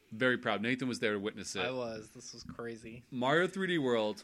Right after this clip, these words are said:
Speaker 1: I beat the Champions Road level, which is, like, the final, the end all of end all levels for, like, Mario three D games. And it is just this crazy gauntlet of challenges. There's no checkpoints.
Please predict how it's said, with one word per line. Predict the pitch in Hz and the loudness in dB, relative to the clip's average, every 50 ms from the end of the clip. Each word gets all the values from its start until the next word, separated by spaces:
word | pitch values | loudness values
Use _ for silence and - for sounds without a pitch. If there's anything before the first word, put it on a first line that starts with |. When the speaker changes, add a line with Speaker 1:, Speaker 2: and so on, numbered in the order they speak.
| - | -6
Speaker 1:
I | - 117 110 | -4 -4 -2
beat | 107 120 120 123 123 - _ | 0 0 -2 -2 -4 -10 _
the | - 110 104 104 101 98 | -4 -4 -2 -2 -4 -4
Champions | - - - - 151 156 175 175 - 196 190 180 147 127 | -2 -2 0 2 2 2 2 0 -2 -2 -2 -2 -2 -2
Road | 127 127 135 135 143 131 120 | 2 4 4 4 4 2 2
level, | 127 120 113 110 101 | 2 4 4 4 2
which | 101 101 - - | 0 -2 -2 -4
is, | 117 101 95 | -6 -4 -6
like, | 104 98 - | -8 -8 -10
the | 90 - - | -12 -4 -2
final, | 139 143 151 151 147 151 147 143 131 | 0 2 4 4 6 6 6 4 4
the | 123 113 - 117 | 2 0 2 4
end | 120 143 156 160 156 | 4 4 4 2 0
all | - 139 131 131 135 131 127 | 2 4 6 8 8 8 8
of | 117 104 - - | 6 6 4 0
end | 117 123 127 127 | 0 2 4 6
all | 123 120 123 117 | 8 8 8 8
levels | 113 113 110 107 104 101 98 98 - - | 6 6 4 4 4 2 2 0 -2 -4
for, | - 104 | -2 0
like, | 95 92 90 - | 0 0 -2 -2
Mario | 107 98 98 107 110 110 110 110 | -4 -2 0 0 2 2 2 0
three | 110 113 107 104 | 0 -4 -4 -4
D | 101 101 98 | -2 -4 -4
games. | 95 98 92 90 90 90 85 - - _ - - - - - - - _ - | -6 -6 -8 -8 -10 -12 -14 -16 -20 _ -20 -20 -20 -20 -20 -20 -20 _ -2
And | 117 113 113 113 117 | 2 2 4 4 4
it | 117 120 123 | 4 2 2
is | 120 123 | 0 0
just | - 117 - 113 | -2 -4 -4 -4
this | 101 - | -6 -8
crazy | - - - 143 151 160 143 151 | -4 2 6 6 6 6 6 2
gauntlet | 143 - 127 117 120 123 117 117 | 2 4 2 2 4 4 2 2
of | 107 | 2
challenges. | - 113 110 110 107 104 107 101 - | 0 -2 -2 -2 -2 -2 -4 -6 -4
There's | 101 98 90 110 | -6 -6 0 2
no | 135 135 143 | 4 4 4
checkpoints. | 135 - 139 123 120 123 - 117 117 117 113 113 113 107 - - - | 4 4 2 2 2 0 -2 -2 0 2 2 0 0 -2 -4 -6 -8